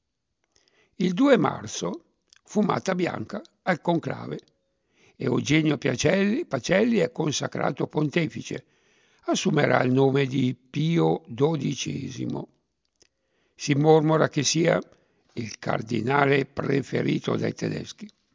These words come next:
La situazione precipita per la Cecoslovacchia, che nel giro di due giorni scompare dalla carta dell'Europa. Sotto la protezione della Germania, la Slovacchia,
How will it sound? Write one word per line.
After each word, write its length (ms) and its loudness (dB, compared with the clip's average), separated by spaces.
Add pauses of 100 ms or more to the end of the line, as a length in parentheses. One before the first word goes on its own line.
(1500)
La 120 2
situazione 840 4
precipita 760 0
per 220 0
la 100 2
Cecoslovacchia, 1000 0
che 120 -4
nel 280 2
giro 360 2
di 240 -2
due 280 2
giorni 580 2
scompare 720 -2
dalla 240 -2
carta 320 -6
dell'Europa. 680 -4 (1200)
Sotto 500 2
la 100 2
protezione 760 0
della 200 2
Germania, 640 2
la 200 -4
Slovacchia, 920 -2